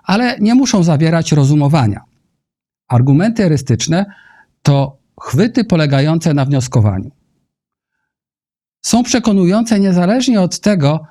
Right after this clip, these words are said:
czy ich przesłanki są prawdziwe i struktura wnioskowania jest prawidłowa. Erystycznymi zabiegami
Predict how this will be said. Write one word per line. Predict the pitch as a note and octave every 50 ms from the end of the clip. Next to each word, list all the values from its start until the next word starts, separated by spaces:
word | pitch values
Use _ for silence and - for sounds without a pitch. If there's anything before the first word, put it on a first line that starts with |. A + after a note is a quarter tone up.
| _ _ _
czy | - F3+ F3
ich | E3 -
przesłanki | - - - D#3 B2+ - A3 G3+ G#3+ G#3+ - F3+
są | - - E3 D3+
prawdziwe | - D3+ C3 A#2 G#2+ A#2 A#2+ A2+ C3+ D3+ F#3+ G#3 - - _ _ _ _ _
i | E3+ F3
struktura | - - - G3 F#3 F#3+ - G#3+ A#3+ A3+ G3
wnioskowania | F#3 F#3+ E3 - - - D#3 D#3 F3 F#3 G3 F3+
jest | F3+ F3 -
prawidłowa. | - F#3 D#3+ F3 F3+ F3+ E3+ C3 G2 G2 - - - _ _ _ _ _ _ _ _ _ _ _ _ _ _ _ _ _ _ _ _ _ _ _ _ _ _ _ _ _ _ _ _ _ _ _ _ _ _ -
Erystycznymi | C#3+ C#3 C#3+ C#3 - - D#3 C#3 - - A#3 A#3+ G#3+ E3+
zabiegami | C#3+ D3 B2+ B2+ C3 C3 E3+ A#3 A#3+ F#3+ D3+ C#3 D3+ F3+ F#3